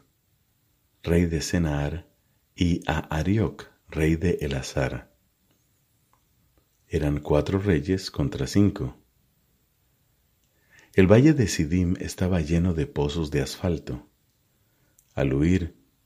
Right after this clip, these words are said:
los reyes de Sodoma y Gomorra cayeron en ellos, mientras ya los demás escaparon a las montañas. Los invasores se apoderaron de todos los bienes de Sodoma y Gomorra, y también de sus víveres,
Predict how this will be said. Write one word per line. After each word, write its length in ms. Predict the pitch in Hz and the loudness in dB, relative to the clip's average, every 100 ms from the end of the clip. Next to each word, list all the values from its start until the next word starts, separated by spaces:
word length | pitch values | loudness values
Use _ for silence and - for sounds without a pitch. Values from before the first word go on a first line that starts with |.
| _ _ _ _ - | _ _ _ _ -2
los 260 | 69 - | -2 2
reyes 380 | 73 107 82 73 | 2 2 2 0
de 100 | 73 | -4
Sodoma 600 | - 69 73 87 98 92 | -2 0 2 2 2 0
y 100 | 73 | -2
Gomorra 500 | - 67 82 87 90 | -2 0 0 0 -4
cayeron 440 | - 69 76 80 73 | 0 0 2 0 0
en 120 | 78 | 0
ellos, 480 | 95 98 101 - _ _ _ _ _ _ _ _ | 0 0 -2 -4 _ _ _ _ _ _ _ _
mientras 640 | 98 95 87 92 87 80 | 6 6 4 2 2 0
ya 160 | 82 98 | 2 2
los 220 | 113 104 | 2 0
demás 480 | 85 80 87 87 - | 0 0 0 -2 -4
escaparon 760 | 90 - 80 69 78 76 76 | -6 -4 -6 -2 -2 0 0
a 60 | 69 | 0
las 160 | 67 65 | -2 -2
montañas. 800 | 67 65 71 65 64 62 - _ _ _ _ _ _ _ _ _ _ _ _ _ _ - | -4 -2 -2 -2 -4 -8 -16 _ _ _ _ _ _ _ _ _ _ _ _ _ _ -2
Los 180 | 82 | 2
invasores 680 | 82 76 71 - 110 92 82 | 2 2 2 4 4 4 2
se 140 | - | 0
apoderaron 640 | 69 - 69 69 78 80 76 | -2 0 -2 0 0 0 -2
de 100 | 69 | -4
todos 400 | - 80 78 69 | -2 0 0 -2
los 160 | 67 | -4
bienes 360 | 64 80 85 71 | -2 0 0 -2
de 100 | 65 | -6
Sodoma 500 | - 65 71 80 76 | -4 -2 0 0 -2
y 80 | 67 | -2
Gomorra, 600 | 65 104 85 - 67 - _ _ _ _ _ _ _ | -2 0 0 0 -6 -10 _ _ _ _ _ _ _
y 120 | 85 | -2
también 400 | 80 71 76 85 | 2 2 4 2
de 100 | 85 | 0
sus 240 | 78 69 | -2 -2
víveres, 640 | 67 104 85 62 64 - | 2 2 2 -2 -6 -12